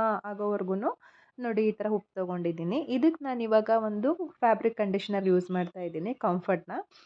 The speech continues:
ನೀವು ಯಾವುದಾದ್ರೂ ತೊಗೊಬೋದು ಫ್ಯಾಬ್ರಿಕ್ಕು, ನಾನಿಲ್ಲಿ ಕಂಫರ್ಟ್ ತೊಗೊಂಡಿದ್ದೀನಿ. ಇದನ್ನ ಈಗ ಓಪನ್ ಮಾಡಿ ಒಂದು ಚಿಕ್ಕ ಪ್ಯಾಕೆಟ್ ಸಾಕು ನನಗೆ ಇಷ್ಟು ರೆಮಿಡಿ ಮಾಡ್ಕೊಳ್ಳೋದಕ್ಕೆ. ಇದನ್ನ ನೋಡಿ ಫುಲ್ಲು ಈ ರೀತಿ ಹಾಕ್ಬಿಟ್ಟು ನೀಟಾಗಿ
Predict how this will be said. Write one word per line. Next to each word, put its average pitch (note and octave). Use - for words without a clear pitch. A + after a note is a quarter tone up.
ನೀವು C4+
ಯಾವುದಾದ್ರೂ A3+
ತೊಗೊಬೋದು F#3
ಫ್ಯಾಬ್ರಿಕ್ಕು, F#3+
ನಾನಿಲ್ಲಿ A3+
ಕಂಫರ್ಟ್ G#3
ತೊಗೊಂಡಿದ್ದೀನಿ. E3
ಇದನ್ನ C#4+
ಈಗ C#4
ಓಪನ್ A#3
ಮಾಡಿ A3
ಒಂದು A3+
ಚಿಕ್ಕ C#4+
ಪ್ಯಾಕೆಟ್ G3
ಸಾಕು F3+
ನನಗೆ F#3
ಇಷ್ಟು -
ರೆಮಿಡಿ F#3
ಮಾಡ್ಕೊಳ್ಳೋದಕ್ಕೆ. E3+
ಇದನ್ನ C4
ನೋಡಿ A3
ಫುಲ್ಲು G#3
ಈ G#3
ರೀತಿ G3
ಹಾಕ್ಬಿಟ್ಟು G3
ನೀಟಾಗಿ G#3+